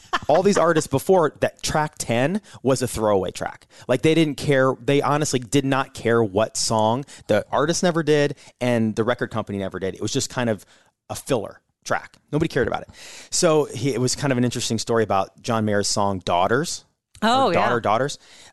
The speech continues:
Speaker 1: um, that it was track ten on that album that he released because he thought it was garbage. He didn't wanna play it. He didn't wanna, he just threw it on there and ended up winning a Grammy. So,
Speaker 2: Isn't that cra-, you just
Speaker 1: yeah,
Speaker 2: never know.
Speaker 1: you
Speaker 2: I
Speaker 1: never
Speaker 2: mean,
Speaker 1: know.
Speaker 2: as much as I, I know that there is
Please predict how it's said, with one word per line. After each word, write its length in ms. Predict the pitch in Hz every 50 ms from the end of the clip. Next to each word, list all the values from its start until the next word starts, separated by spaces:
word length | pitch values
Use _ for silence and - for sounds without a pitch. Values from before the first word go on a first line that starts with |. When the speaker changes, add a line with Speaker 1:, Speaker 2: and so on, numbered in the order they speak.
| _
Speaker 1:
um, 340 | - 117 110 107 101 95 - -
that 160 | 104 131 123
it 80 | 127 104
was 100 | 131 113
track 280 | - - 135 110 107 -
ten 400 | - - - 127 120 95 78 80 -
on 140 | - 113 107
that 120 | 104 101
album 240 | 82 85 104 123 120
that 80 | 110 104
he 100 | 107 104
released 300 | 95 104 104 107 98 -
because 220 | - - 110 - -
he 80 | 131
thought 160 | - 120 107
it 40 | - -
was 100 | 87 -
garbage. 400 | - 95 110 113 - - - -
He 80 | 131
didn't 160 | 127 127 123
wanna 160 | 107 104 98 95
play 320 | - - 127 135 143 147
it. 120 | 147 - -
He 100 | - 113
didn't 240 | 104 107 101 104 98
wanna, 280 | 98 101 90 87 87 - _
he 100 | - 143
just 200 | 131 120 - -
threw 180 | - 123 117 117
it 60 | 95
on 180 | 95 104 113 107
there 180 | 95 90 95 - - - -
and 160 | - 131 135
ended 220 | 120 113 117 107 110
up 120 | 101 - 113
winning 240 | 107 104 101 95
a 20 | 87
Grammy. 480 | 85 90 87 85 82 73 - - - _ _ _ _ _ _ - _ _ -
So, 200 | - 196 185 180
Speaker 2:
Isn't 140 | 208 190
that 180 | 208 196 165 -
cra-, 140 | - 202 214
you 140 | 240 220 233
just 100 | 277 185
Speaker 1:
yeah, 100 | 196 190
Speaker 2:
never 200 | - 277 320 294
know. 280 | 277 285 311 320 294 196
Speaker 1:
you 60 | 160 170
Speaker 2:
I 20 |
Speaker 1:
never 240 | 160 165 165 180 190
Speaker 2:
mean, 60 | 190
Speaker 1:
know. 280 | 185 214 220 131 85 -
Speaker 2:
as 160 | - 202 196 190
much 240 | 202 233 240 -
as 220 | 247 208 175 - - - -
I, 280 | 175 170 165 156 156 - -
I 120 | 170 170
know 300 | 170 170 165 170 180 180
that 260 | 170 160 135 - _ -
there 240 | 165 151 147 147 -
is 560 | 107 143 139 139 135 135 135 135 - - -